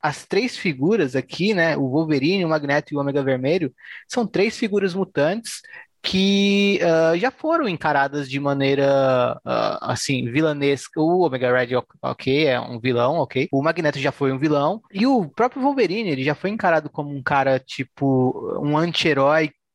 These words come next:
bem problemático, tipo, ao estilo Justiceiro. Justiceiro que, lembrando, s-, surge como,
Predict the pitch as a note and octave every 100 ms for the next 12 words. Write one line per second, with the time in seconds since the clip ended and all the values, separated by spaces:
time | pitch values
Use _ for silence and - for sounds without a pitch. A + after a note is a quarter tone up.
0 | - C#3+ D3+ D3+ C#3+ C#3 C3 C3+ C3 -
1 | B2+ - - B2+ - - C3 B2 C3 -
2 | C3 - B2+ C3+ B2+ B2+ A2+ A2 - C3
3 | C3+ B2+ B2 C3+ C3 B2+ B2 B2 A2 -
4 | B2 B2 A2+ - C3 B2 - C3 B2+ B2+